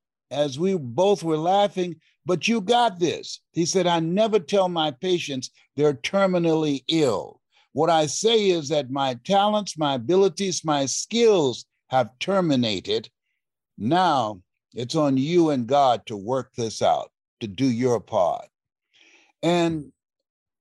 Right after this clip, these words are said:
Zig Ziglar said, "Most people in a fearful situation, they forget everything and run. But there's some, because of their faith, in a fearful situation, they face everything and rise."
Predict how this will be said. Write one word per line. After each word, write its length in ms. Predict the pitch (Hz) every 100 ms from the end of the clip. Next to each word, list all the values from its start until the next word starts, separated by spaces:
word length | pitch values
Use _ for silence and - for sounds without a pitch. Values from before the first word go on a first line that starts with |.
| _ 135
Zig 420 | 135 117 214 190
Ziglar 420 | 160 220 185 170
said, 280 | 131 160 147
"Most 420 | 143 185 202 -
people 340 | 196 185 170 160
in 140 | 135
a 100 | 110
fearful 560 | 90 - 196 190 160 139
situation, 840 | - 127 - 131 127 120 - 107
they 160 | 131 139
forget 440 | 151 120 156 180
everything 580 | 156 131 127 131 110 104
and 200 | 101 107
run. 260 | 101 67 - _ _ _ _ _
But 140 | 120 123
there's 240 | 147 135
some, 640 | - - 226 208 135 71 - _
because 400 | 110 - 160 135
of 140 | 127 110
their 220 | 120 104
faith, 520 | - 180 175 104 92 _ _ _ _
in 160 | 110 123
a 120 | 117
fearful 540 | - 175 180 131 147
situation, 840 | 120 135 104 123 113 101 - 92 85 _ _ _
they 200 | 117 117
face 520 | - - 170 156 -
everything 760 | 123 98 92 - 101 92 85 76 -
and 360 | 95 90 85 87
rise." 1000 | 92 78 69 - - - - - -